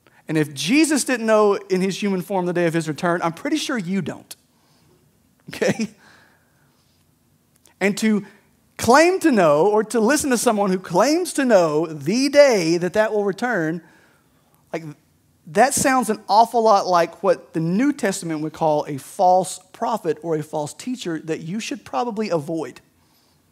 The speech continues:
and not listen to. Okay? So,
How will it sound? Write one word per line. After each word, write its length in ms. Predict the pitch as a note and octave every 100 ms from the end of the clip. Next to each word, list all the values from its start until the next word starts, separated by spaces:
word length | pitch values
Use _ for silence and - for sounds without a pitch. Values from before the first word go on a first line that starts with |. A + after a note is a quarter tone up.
| _ -
and 240 | D3 D3
not 200 | E3+ E3
listen 300 | C3+ B2+ -
to. 120 | - - _ _ _ _ _ _ _ _ _ _ _ _ _
Okay? 300 | - F#3+ A3+ _ _ _ _ _ _ _ _ _ _ _ -
So, 300 | B3 C3+